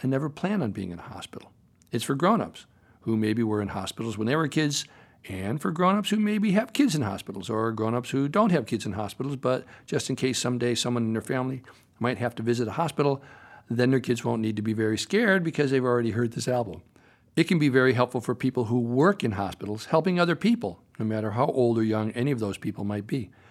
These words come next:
So it's kind of an album for everyone,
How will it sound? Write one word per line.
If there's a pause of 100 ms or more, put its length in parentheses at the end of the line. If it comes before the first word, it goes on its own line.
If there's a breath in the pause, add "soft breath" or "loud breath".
(220 loud breath)
So
it's
kind
of
an
album
for
everyone,